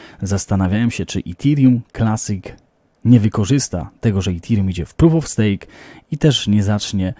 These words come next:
e, robić upgrade'y, widząc je, powiedzmy, na GitHubie. Więc zobaczymy. Raczej wątpię, żeby Ethereum Classic podążał drogą Ethereum. Wiemy, że Ethereum chce wejść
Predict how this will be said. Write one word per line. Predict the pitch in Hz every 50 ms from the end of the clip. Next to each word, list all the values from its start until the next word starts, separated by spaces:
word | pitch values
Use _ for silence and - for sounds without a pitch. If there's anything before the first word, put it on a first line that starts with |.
| - - - - - - - -
e, | - 95 95 95 92 92 92 90 87 -
robić | - 110 110 98 95 -
upgrade'y, | - 120 101 95 90 107 107 104 98 90 - 92 85 - - _ - - - - -
widząc | 92 95 107 95 95 95 87 90
je, | 92 92
powiedzmy, | - 92 90 92 - - 98 98 98 - _ -
na | 175 156
GitHubie. | 151 180 - - 196 147 147 147 - - - _ - - - - -
Więc | 90 98 98 92 - -
zobaczymy. | 90 110 139 151 165 - - - - - - - - 98 98 95 95 98
Raczej | 104 107 117 147 - - 175 165
wątpię, | 127 113 123 101 87 - - - - -
żeby | - 98 95 92
Ethereum | 95 92 - 117 107 101 98
Classic | - 110 104 - - 101 -
podążał | - 110 95 110 104 104 92 92 95 85 90 - - -
drogą | 95 101 110 101 90 90 87 - - -
Ethereum. | 143 131 - - 104 92 87 92 90 92 107 113 123 131 - _ _ -
Wiemy, | 104 101 98 95 95 87
że | - 87
Ethereum | 87 90 - - 107 101 98
chce | - - 101 92
wejść | 87 82 80 - - - - _